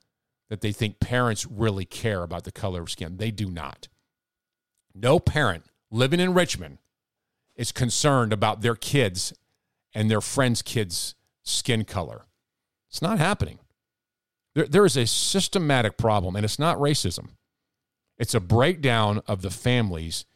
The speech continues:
in Richmond. A lot of these kids are raised by their grandparents. They're, they're single-parent homes. And, of course, in those areas, the schools suck. And yet we have politicians who like that.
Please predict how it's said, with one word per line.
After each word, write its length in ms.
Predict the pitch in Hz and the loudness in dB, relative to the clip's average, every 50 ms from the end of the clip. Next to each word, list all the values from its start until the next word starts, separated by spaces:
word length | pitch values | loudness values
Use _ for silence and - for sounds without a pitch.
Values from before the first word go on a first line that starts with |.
| _ _ _ | _ _ _
in 160 | - 95 95 | -4 -4 -4
Richmond. 400 | 90 85 76 - - - - - - _ _ _ _ _ _ _ _ _ _ _ _ _ _ _ _ _ | -2 -4 -6 -8 -10 -12 -14 -18 -20 _ _ _ _ _ _ _ _ _ _ _ _ _ _ _ _ _
A 40 | - | -2
lot 120 | 101 101 | -2 0
of 60 | 107 | 0
these 120 | 104 110 - | 0 -2 -4
kids 340 | - - - 117 107 95 107 | -4 0 2 2 2 4 2
are 60 | 101 | 0
raised 240 | 92 95 98 98 87 | 2 2 -2 0 0
by 120 | 104 92 | 0 0
their 120 | 90 98 | 0 -4
grandparents. 680 | 98 92 107 117 117 117 - - 76 64 - - - - | -4 -2 -2 -2 -2 -2 -2 -6 -10 -10 -12 -12 -12 -12
They're, 260 | - - 90 90 90 73 | -8 -6 -6 -6 -6 -8
they're 220 | - 95 90 87 | -8 -6 -6 -4
single-parent 720 | - - - - 107 104 101 92 - - 101 98 98 87 | -4 -2 -2 0 0 -2 -2 -2 -4 -4 -4 -4 -4 -2
homes. 480 | 85 113 113 95 82 64 - - - - _ _ _ _ _ _ _ _ _ _ _ _ _ _ _ _ _ _ _ _ _ _ _ _ _ - | -2 0 0 0 -2 -6 -10 -12 -14 -14 _ _ _ _ _ _ _ _ _ _ _ _ _ _ _ _ _ _ _ _ _ _ _ _ _ -6
And, 80 | 101 | -6
of 80 | 104 - | -6 -2
course, 320 | - 117 107 101 - - - | 0 0 0 0 -2 -6 -6
in 180 | _ 123 117 113 | _ 2 4 4
those 240 | 110 107 104 98 101 | 6 4 4 4 4
areas, 520 | 107 117 120 110 98 90 90 92 107 98 | 2 4 4 4 2 0 0 -2 -4 -4
the 120 | - 101 98 | -4 -6 -4
schools 380 | - - - 98 92 90 92 | -4 -4 -4 -2 -2 -2 -2
suck. 480 | - - - 131 110 92 78 - - _ _ _ _ _ _ _ _ _ _ _ _ _ _ _ _ | -4 -4 -2 -2 -2 -2 -4 -10 -18 _ _ _ _ _ _ _ _ _ _ _ _ _ _ _ _
And 120 | - 101 | -2 0
yet 160 | 104 107 107 76 | 2 2 2 0
we 120 | 107 104 | 0 0
have 180 | 104 110 98 _ | 0 -2 -2 _
politicians 720 | - 117 110 101 - - 117 113 - - 98 95 - - | 0 2 2 2 2 0 0 0 0 -2 -4 -4 -4 -4
who 100 | - 104 | -2 -2
like 380 | 98 101 98 104 117 127 - - - | -2 -2 -2 -2 -2 -4 -4 -6 -14
that. 360 | - 80 76 64 - - - | -12 -12 -12 -12 -14 -18 -20